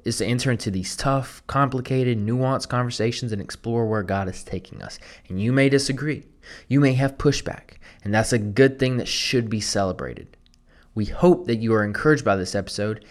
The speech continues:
and it's something you share with a friend or a family member or a coworker to start up a good conversation. It really sparks deep thinking and self-examination and, uh, just development. You know,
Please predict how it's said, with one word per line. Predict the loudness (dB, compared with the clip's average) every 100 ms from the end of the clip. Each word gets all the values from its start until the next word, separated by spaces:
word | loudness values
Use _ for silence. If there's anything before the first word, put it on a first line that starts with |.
| -16 -6
and | -6
it's | -2
something | -2 -2 -2 -2
you |
share | -2 -2 0 2
with | 2 0
a |
friend | 0 0 2 0 -4 -12 -12
or | -10
a |
family | -4 -2 0 0
member | 0 0 0
or | -2
a |
coworker | -2 4 4 4 4 0 0 -8
to | -6
start | 0 4 4
up | 4 0
a |
good | -6 -6
conversation. | -4 -4 -6 -8 -6 -2
It |
really | 0
sparks | 0 -2 -4 -6
deep | -2 -2 -2
thinking | -6 -4 -4 -4 -4
and | -4
self-examination | -2 -2 -6 -4 -4 -4 -6 -6 -6 -6 -6 -8 -16 -20 -14 -6
and, | -4 -4 -6 -10 -20 _ _ -8
uh, | -4 -2 -4 -8 _ -18
just | -10 -8 -8 -12 -10 -8 -2
development. | 0 4 2 2 -8 -12 -16 _ _ -6
You |
know, | -4 -4